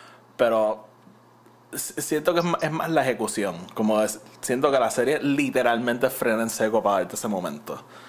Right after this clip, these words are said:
Y, y por más relevante, por más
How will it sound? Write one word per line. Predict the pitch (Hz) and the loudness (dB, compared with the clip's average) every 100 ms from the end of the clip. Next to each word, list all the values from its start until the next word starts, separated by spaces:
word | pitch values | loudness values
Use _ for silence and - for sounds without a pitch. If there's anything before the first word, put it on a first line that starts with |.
| - - - - | -20 -20 -18 -6
Y, | 117 110 107 101 98 104 - - - - - - - | -2 0 0 -2 -4 -6 -8 -18 -20 -20 -20 -16 -4
y | 135 | 0
por | 143 127 | 2 4
más | 123 135 | 2 2
relevante, | 156 156 135 135 139 127 | 4 4 2 2 0 2
por | 113 | 2
más | 107 104 113 120 123 123 | 2 2 2 2 0 -2